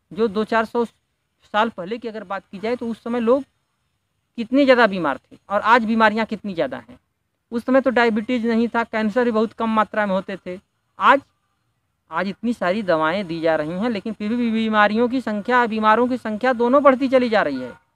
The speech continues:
तो भाई मेरे, सवाल पूछना बंद करो और आप लोग काम करना शुरू कीजिए। उनकी सारी जो भी वीडियोज़ अवेलेबल हैं, उनको दो बार, चार बार, दस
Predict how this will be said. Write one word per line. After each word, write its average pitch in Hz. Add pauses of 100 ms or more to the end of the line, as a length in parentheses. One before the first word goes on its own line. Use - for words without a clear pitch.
(1600)
तो 175
भाई 170
मेरे, 208 (1120)
सवाल 175
पूछना 208
बंद 196
करो 254 (1080)
और 180
आप 202
लोग 220
काम 208
करना 208
शुरू 175
कीजिए। 127 (100)
उनकी 196
सारी 196
जो 214
भी 233
वीडियोज़ 226
अवेलेबल 190
हैं, 269
उनको 196
दो 185
बार, 226
चार 196
बार, 214
दस 156